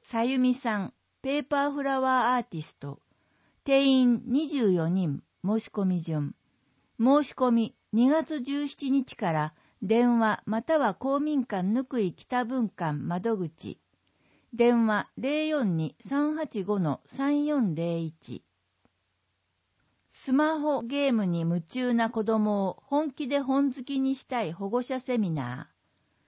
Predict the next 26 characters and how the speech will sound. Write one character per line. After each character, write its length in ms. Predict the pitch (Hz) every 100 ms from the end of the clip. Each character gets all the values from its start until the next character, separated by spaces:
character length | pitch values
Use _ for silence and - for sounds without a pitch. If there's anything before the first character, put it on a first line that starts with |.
| _ _ -
ー。 40 |
日 300 | 302 254 240
時、 240 | 156 147 - _ _
三 320 | - 330 320
月 260 | 240 208 185
十 260 | 240 269
四 140 | 214 165
日 340 | - 156 143 180
土 180 | 185
曜、 380 | 208 214 147 - -
午 180 | 277 311
後 160 | 285
一 240 | 208 - 247
時 140 | 240
か 140 | - 165
ら 120 | 151
三 360 | - 196 165
時。 220 | 135 127 - _ _ _ _ _
場 140 | 214 208
所、 320 | 240 226 - -
公 220 | 302 311
民 240 | 330 311
館 280 | 269 196 160
東 460 | 165 196 240 240 233
分 260 | 220 202
館。 340 | - 156 139